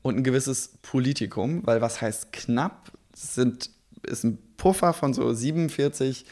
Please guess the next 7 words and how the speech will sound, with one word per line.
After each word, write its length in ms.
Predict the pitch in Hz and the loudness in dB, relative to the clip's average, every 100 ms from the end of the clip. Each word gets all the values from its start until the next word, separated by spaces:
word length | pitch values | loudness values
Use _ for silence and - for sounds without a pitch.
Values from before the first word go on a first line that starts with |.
| - - - | -20 -20 -6
ähm, 640 | 120 117 117 113 113 113 - - _ _ _ _ _ _ _ - | -2 0 2 4 2 0 -4 -18 _ _ _ _ _ _ _ -2
Megatonnen. 760 | 120 127 120 107 - 90 143 226 - _ | 4 6 6 2 -2 -2 -2 -4 -10 _
Das 140 | - 120 | -10 -8
ist 120 | 107 | 2
sehr, 140 | 110 | 2
sehr 140 | 127 113 | 4 4
wenig, 380 | 120 107 82 | 4 2 0